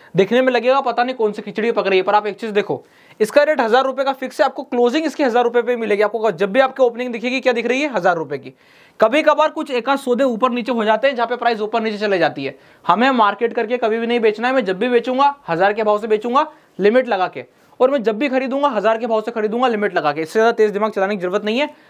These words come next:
आप थोड़े से समझदार होंगे तो आप नाइंटी नाइन पॉइंट नाइन नाइन पे बाइंग, सेलिंग जो है आप एक हजार पॉइंट ज़ीरो एक पे लगा करके छोड़ देंगे। इससे ज्यादा कुछ और दिमाग चलाने की जरूरत नहीं है। अब बात आ जाती है कि ये हमको पैसा देगा कैसे।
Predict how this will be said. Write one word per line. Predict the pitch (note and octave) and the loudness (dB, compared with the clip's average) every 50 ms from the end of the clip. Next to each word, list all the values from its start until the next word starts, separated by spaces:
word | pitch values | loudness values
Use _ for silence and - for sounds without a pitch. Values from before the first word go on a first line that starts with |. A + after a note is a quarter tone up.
| _ - | _ 0
आप | - F#3 G#3+ G#3+ - | 2 2 2 2 0
थोड़े | G3 F#3+ G3+ | 0 0 2
से | G3+ A#3 | 0 0
समझदार | A#3 G3+ F3+ G3 G3+ F#3+ G3 G#3+ G#3 | -2 -2 -2 -2 0 2 0 0 0
होंगे | G#3 G#3 A3 A#3 | 0 -2 -4 -2
तो | A3+ B3 | 0 0
आप | A#3 G#3+ | -2 0
नाइंटी | G3 F3 F3+ F3+ G#3+ | -2 -4 -2 -2 -2
नाइन | G#3+ A3 A3 G#3+ | 0 0 -2 0
पॉइंट | A3+ A#3 A3 G3+ | 0 0 0 0
नाइन | F#3 F3+ F#3+ | -2 -2 -2
नाइन | G3+ G#3+ G#3+ G#3 | -2 -2 -2 0
पे | A3+ A3 | 0 2
बाइंग, | F#3+ F3+ A3 C#4 D4+ - _ _ _ | 2 2 2 0 -6 -12 _ _ _
सेलिंग | - - - A#3 B3+ D#4 D#4+ D#4 | -2 2 2 4 4 4 2 4
जो | D4 D4 | 4 4
है | C#4+ C4 B3+ | 4 4 4
आप | C4 C#4 D4 C4+ | 2 2 0 0
एक | A3 A#3 B3+ B3+ B3+ | 0 0 0 0 0
हजार | A#3 G#3 B3+ C4+ | -2 -2 -2 -2
पॉइंट | C4 C4 B3 B3+ C4 B3 | 0 0 0 0 2 -2
ज़ीरो | C4 G3 F#3 G#3 A3 | -4 -2 0 0 0
एक | A3 G#3+ G#3+ | 0 0 0
पे | A#3 | 0
लगा | G#3+ F3 E3 F3+ | 0 2 0 0
करके | F3 F#3 F3 F3 C4 D#4 F4 E4 _ _ | -2 -2 -6 -2 -2 -2 -2 -4 _ _
छोड़ | - F#3 E3+ D#3 | -2 -2 -2 -2
देंगे। | D3 C#3 C3+ C3 B2 A#2+ - - - - - - | -2 -6 -6 -6 -8 -10 -12 -20 -20 -18 -2 0
इससे | A#3+ A#3+ - D#4+ | 0 0 4 4
ज्यादा | D4+ C#4+ C#4 D4 | 4 4 4 2
कुछ | C4+ C#4 C4 G#3+ | -2 -2 -4 -2
और | B3+ B3+ | -2 -2
दिमाग | A3 A3+ G#3+ A#3 A#3 | -2 -2 -2 -2 -2
चलाने | A3 A3 G#3 G#3 A3 | -2 -2 -2 0 -2
की | A3 A3 | -2 -4
जरूरत | G3+ F3+ F#3+ G3 F3+ | -4 -4 -4 -4 -4
नहीं | F3+ D#3 C#3+ | -4 -6 -6
है। | C3 | -4
अब | - F#3 F#3 | -4 -4 0
बात | E3+ E3 F3 F#3+ G#3 | 2 2 2 2 2
आ | |
जाती | F#3+ F#3 G3 G3 - B3 | 0 0 -2 -2 -4 -8
है | C4+ | -6
कि | C4 C#4+ | -4 0
ये | C#4 C4 | 0 0
हमको | A#3 A#3 A3+ C4+ | 0 2 0 0
पैसा | B3+ - G3 F#3+ - A#3+ | 2 2 0 2 0 0
देगा | A#3 G3+ D#3+ D3+ F3 | 0 0 -2 0 -2
कैसे। | E3 - C3+ - C3+ B2+ | -2 -2 -8 -10 -12 -16